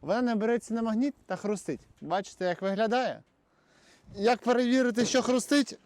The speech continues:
Зараз побачимо. Так, щоб не впала. Двадцять три кілограми вона важить. Або беремо плоскогубці, або кусачки та перевіряємо.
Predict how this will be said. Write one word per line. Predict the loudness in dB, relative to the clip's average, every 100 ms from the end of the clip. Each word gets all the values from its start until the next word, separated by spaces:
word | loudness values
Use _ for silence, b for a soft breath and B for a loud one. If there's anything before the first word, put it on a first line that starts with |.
| _ _
Зараз | -2 2 2 0
побачимо. | -4 0 0 0 -4 -6 -8 -14 -14 -14 -4
Так, | -2 -2 -2
щоб | -6 -4
не | 0
впала. | 2 4 2 B B B -8
Двадцять | 0 2 2 0
три | 0 0
кілограми | 4 4 4 2 2
вона | 2 4 4
важить. | 4 4 0 -8 B B B B
Або | 0 2
беремо | 2 2 2 0 0
плоскогубці, | 0 0 0 0 -2 -4 -6 -2
або | 2 2
кусачки | 0 2 2 2 0 -4 -4 0
та | 2
перевіряємо. | 4 6 6 8 8 6 4 -4